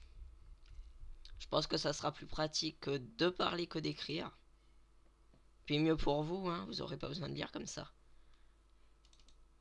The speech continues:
Alors, il est marqué comme quoi, normalement, c'était fait avec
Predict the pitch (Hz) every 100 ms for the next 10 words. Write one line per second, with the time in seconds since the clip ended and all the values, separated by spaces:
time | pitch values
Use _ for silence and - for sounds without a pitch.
0 | - - - - 139 139 165 170 180 190
1 | 196 185 170 170 202 320 170 165 175 180
2 | - 175 - - 190 185 - 160 156 156
3 | -